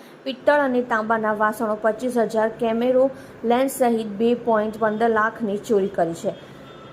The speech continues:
ચાર બદમાશો ચોરી કરવા આવ્યા હોવાની વાત સામે આવી છે. અન્ય ચોરીના બનાવટમાં સાયલન્ટ ઝોનમાં જે આર વિલા ફાર્મ હાઉસમાંથી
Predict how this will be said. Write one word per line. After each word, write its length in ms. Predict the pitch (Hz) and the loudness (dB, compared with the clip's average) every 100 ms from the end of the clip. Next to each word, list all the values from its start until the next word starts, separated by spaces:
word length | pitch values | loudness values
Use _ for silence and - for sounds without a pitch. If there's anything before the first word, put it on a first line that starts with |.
| - - | -8 0
ચાર 220 | 254 269 | 2 4
બદમાશો 540 | 269 247 262 254 262 254 | 2 2 2 0 0 0
ચોરી 280 | 247 233 | 4 2
કરવા 280 | 233 233 226 | 2 2 2
આવ્યા 200 | 208 220 | 2 2
હોવાની 360 | 220 226 214 214 | 2 2 0 2
વાત 240 | 202 196 196 | 2 0 -2
સામે 240 | 208 214 | -4 -2
આવી 200 | 226 220 | -2 -2
છે. 180 | 226 262 | 0 0
અન્ય 260 | 233 220 214 | 0 -2 -2
ચોરીના 460 | 233 214 214 208 | 0 0 2 2
બનાવટમાં 680 | 202 196 196 208 214 202 208 | 2 2 2 2 0 0 -2
સાયલન્ટ 760 | - - 226 208 226 220 226 262 262 - - 226 208 | -4 -6 -2 0 2 0 0 -2 -4 -18 -16 -6 0
ઝોનમાં 460 | 240 262 240 233 | 2 2 2 2
જે 280 | 240 240 240 | 0 2 4
આર 160 | 220 208 | 4 2
વિલા 260 | 226 214 220 | 2 2 0
ફાર્મ 300 | 233 208 208 | 0 -2 0
હાઉસમાંથી 540 | 202 208 220 214 | -4 -2 -4 -4